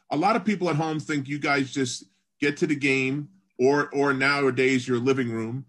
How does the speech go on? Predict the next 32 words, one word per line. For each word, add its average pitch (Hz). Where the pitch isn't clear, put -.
and 127
sit 165
down, 151
watch 139
the 131
game, 139
and 123
just 131
talk 139
about 127
what 139
you 127
see. 170
But 131
there's 156
much, 208
much 156
more 135
that 120
goes 117
into 123
that, 98
including 117
game 135
films 123
and 110
talking 117
with 104
coaches 110
and 92
players, 95
right? 101